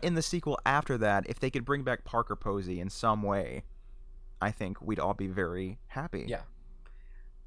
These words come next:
Speaker 2: Well, her twin, you
Speaker 1: Yeah,
Speaker 2: know, is out there
Speaker 1: it's
Speaker 2: somewhere.
Speaker 1: possible.
Speaker 2: She's, she wants revenge.
Speaker 1: Mm-hmm.
Speaker 2: Yeah. Jessica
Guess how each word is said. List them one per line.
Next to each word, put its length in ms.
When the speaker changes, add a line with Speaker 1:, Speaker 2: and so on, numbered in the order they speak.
Speaker 2:
Well, 260
her 140
twin, 440
you 160
Speaker 1:
Yeah, 80
Speaker 2:
know, 100
is 160
out 180
there 100
Speaker 1:
it's 120
Speaker 2:
somewhere. 220
Speaker 1:
possible. 460
Speaker 2:
She's, 300
she 180
wants 220
revenge. 460
Speaker 1:
Mm-hmm. 300
Speaker 2:
Yeah. 60
Jessica 640